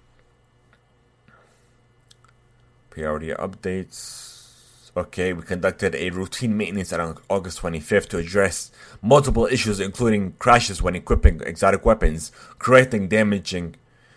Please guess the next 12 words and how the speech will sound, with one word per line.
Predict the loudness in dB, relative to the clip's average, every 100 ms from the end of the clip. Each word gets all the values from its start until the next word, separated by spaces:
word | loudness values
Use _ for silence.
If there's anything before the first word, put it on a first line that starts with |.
| _ -20 -20 _
values | 4 6 6 2 -2
coming | -4 -4
from | -4 -2 0 -2
the | -4 -2 0 -2 -8
Negotiator's | -12 -2 2 2 0 0 0 -2
Dilemma | 0 4 4 4
gear | 0 2 2
set, | 2 0
and | -2 -6
implementing | -4 0 0 -2 -4 -6
a |
fix | -2 -2 -2 -10